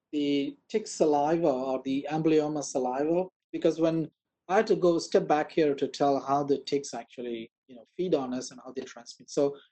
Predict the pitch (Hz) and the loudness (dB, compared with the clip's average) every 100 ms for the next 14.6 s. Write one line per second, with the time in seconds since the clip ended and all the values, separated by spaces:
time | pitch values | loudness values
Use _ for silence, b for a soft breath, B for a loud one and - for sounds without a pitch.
0 | _ _ 170 180 180 - 233 - _ _ | _ _ -4 -2 0 0 0 -2 _ _
1 | _ _ _ _ _ _ _ _ _ _ | _ _ _ _ _ _ _ _ _ _
2 | _ 208 196 202 202 202 151 - 185 175 | _ 0 2 2 0 0 -2 0 0 2
3 | 185 185 156 175 180 175 175 151 139 - | 2 2 2 2 2 0 -2 0 -2 -2
4 | 208 190 165 147 139 143 139 - 131 123 | 0 0 2 2 2 0 -2 -2 -4 -4
5 | - 175 170 - - - _ _ _ _ | -6 -2 -2 -2 -6 -8 _ _ _ _
6 | - 175 160 170 160 254 302 - 208 190 | 0 4 4 4 4 4 2 -2 4 4
7 | 180 175 - _ - 185 208 254 208 180 | 4 0 -2 _ -2 2 2 2 2 2
8 | 180 170 - 175 180 175 170 - - _ | 0 -2 0 0 2 0 -2 -10 -16 _
9 | - 151 139 - 196 185 165 127 123 - | -8 -6 -6 -4 -2 0 0 0 -2 -8
10 | 113 - _ _ - 147 - 262 - 208 | -16 -20 _ _ -14 -4 2 2 4 2
11 | 208 180 190 170 - 180 185 202 190 143 | 4 0 0 -4 0 2 2 2 0 0
12 | - 185 202 202 - _ _ _ 175 170 | 2 4 4 0 -12 _ _ _ -4 0
13 | 175 175 175 208 170 143 143 208 175 143 | 2 2 0 -2 0 2 2 0 0 -2
14 | 175 185 180 160 147 | 0 2 2 2 0